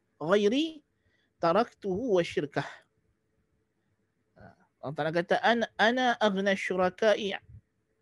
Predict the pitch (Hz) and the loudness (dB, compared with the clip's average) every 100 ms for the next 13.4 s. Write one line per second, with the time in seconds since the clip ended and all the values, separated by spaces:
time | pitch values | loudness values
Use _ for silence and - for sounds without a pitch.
0 | _ _ _ _ _ - _ _ - - | _ _ _ _ _ -20 _ _ -20 -10
1 | 175 190 - 165 160 135 _ _ 139 - | -4 -4 -2 -2 -2 -4 _ _ -12 -10
2 | 208 240 185 120 - - 208 220 - 240 | -12 -8 -2 -2 -2 -2 -2 -2 -2 -4
3 | 240 180 165 165 160 160 175 165 120 _ | -4 -6 -4 -4 -4 -6 -6 -6 -10 _
4 | _ _ _ _ _ _ _ _ _ - | _ _ _ _ _ _ _ _ _ -4
5 | 190 196 190 165 - 220 214 190 170 143 | -2 0 -2 -2 -2 0 0 0 -2 0
6 | 202 185 165 147 143 - 190 202 175 160 | -2 0 0 -2 -4 -6 -6 -4 -6 -4
7 | 165 156 226 208 180 151 175 196 - 175 | -4 -4 -4 -4 -4 -4 -4 -4 -4 -4
8 | 156 139 175 240 196 170 277 240 214 _ | -4 -4 0 0 0 -2 -2 -4 -8 _
9 | - 151 - 180 165 165 123 - 160 156 | -6 -6 -2 -2 -2 -2 -4 -4 -8 -8
10 | 135 180 170 160 151 156 - 170 165 - | -8 -4 -2 0 -2 -6 -4 -6 -4 -4
11 | 185 180 147 165 - 208 175 156 202 220 | 0 0 0 -6 -4 -4 0 0 2 0
12 | 180 170 170 165 165 160 156 285 160 175 | -2 -2 -4 -4 0 0 0 -4 -2 0
13 | 170 190 285 | 2 2 0